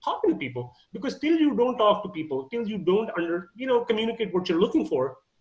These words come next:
you never even know what options are out there. And I think this is a problem, more problem with the guys, 'cause guys feel like, "I can't show any vulnerability. I can't show that I, you know, don't know this answer."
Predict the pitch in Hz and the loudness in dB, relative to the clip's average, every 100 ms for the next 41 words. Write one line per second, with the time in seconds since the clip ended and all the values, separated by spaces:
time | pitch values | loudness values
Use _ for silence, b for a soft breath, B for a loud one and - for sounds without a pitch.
0 | _ _ - 294 302 294 254 254 285 233 | _ _ -4 -2 0 0 0 -2 0 -2
1 | 285 - 220 170 214 - 139 185 214 - | -2 -4 -2 0 0 -2 -2 2 2 6
2 | 302 311 202 220 226 220 190 185 202 202 | 10 10 10 8 8 8 10 10 10 10
3 | 160 156 202 208 185 180 190 147 127 143 | 8 10 10 10 10 10 10 10 10 10
4 | 180 208 151 123 139 160 - 165 160 131 | 8 8 6 8 8 8 6 8 8 8
5 | 117 b b b _ _ _ _ - 170 | 4 b b b _ _ _ _ 2 6
6 | 180 180 180 156 131 143 135 135 147 147 | 6 8 10 10 10 8 8 8 8 8
7 | 139 - - - - - 151 147 127 127 | 6 4 -4 -4 -4 -2 0 0 0 -2
8 | 120 131 123 123 143 143 139 131 - - | -4 -2 -2 0 0 0 -6 -10 -8 -6
9 | 120 117 | -6 -8